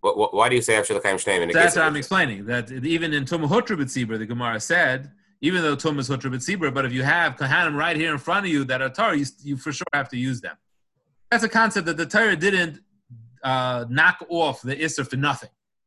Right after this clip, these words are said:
Speaker 2: It's not called like you even have a, a need to knock off the Isser. You don't, you're not gonna say, "Say the Chalisa" if there's absolutely no need to do the Lisa say, it's Eshel Kaim Shneim. Whereas if there, it requires Tircha, it requires you have to go out and find yourself something that, that's kosher. That's where it's Negeh, if it's Hutra or if it's Chiyah.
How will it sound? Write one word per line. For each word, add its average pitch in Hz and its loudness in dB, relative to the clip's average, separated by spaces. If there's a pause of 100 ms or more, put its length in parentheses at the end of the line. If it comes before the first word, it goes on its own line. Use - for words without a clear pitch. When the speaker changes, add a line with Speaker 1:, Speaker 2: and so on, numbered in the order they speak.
(440)
Speaker 2:
It's 120 -4
not 175 4
called 175 -2
like 139 0
you 147 2
even 147 0
have 135 0
a, 139 0
a 143 -2
need 156 0
to 135 -4
knock 135 0
off 120 -6
the 139 -4
Isser. 151 -4
You 127 -4
don't, 139 -2
you're 135 -6 (240)
not 160 4
gonna 165 0
say, 156 2
"Say 160 0
the 151 2
Chalisa" 160 0
if 131 -2
there's 139 -2
absolutely 147 -4
no 139 -4
need 147 -2
to 127 -6
do 135 -4
the 123 -8
Lisa 127 -4
say, 107 -8
it's - -16
Eshel 120 -10
Kaim 113 -6
Shneim. 113 -4 (840)
Whereas 147 4
if 139 -2
there, 127 0
it 127 -4
requires 151 0
Tircha, 156 2
it 135 -4
requires 139 0
you 143 -2
have 120 -10
to 143 -8
go 160 0
out 156 2
and 131 -2
find 160 -2
yourself 143 -2
something 135 -6
that, 127 -6
that's 143 -6
kosher. 247 -6
That's 180 0
where 156 0
it's 135 -8
Negeh, 135 -2
if 120 -6
it's 110 -12
Hutra - -8
or 123 -4
if 104 -10
it's - -20
Chiyah. 90 -18